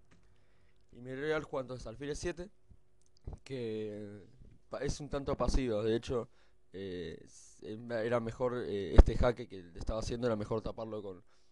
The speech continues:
eh, no, va, no taparlo, pero jugar, eh, rey D siete. Siguió el caballo D cinco, ahora sí ponía, pongo el caballo en esa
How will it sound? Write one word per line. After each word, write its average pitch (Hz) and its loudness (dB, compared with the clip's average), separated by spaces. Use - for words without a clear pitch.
eh, 113 -14
no, 127 -6
va, 123 -2
no 123 -6
taparlo, 117 -6
pero 95 -14
jugar, 107 -6
eh, 98 -8
rey 117 -8
D 110 -4
siete. - -2
Siguió 113 4
el 101 -2
caballo 113 8
D 120 6
cinco, 175 6
ahora 107 -2
sí 120 -6
ponía, 104 -12
pongo 110 -12
el 98 -12
caballo 110 -4
en 107 -4
esa 101 -6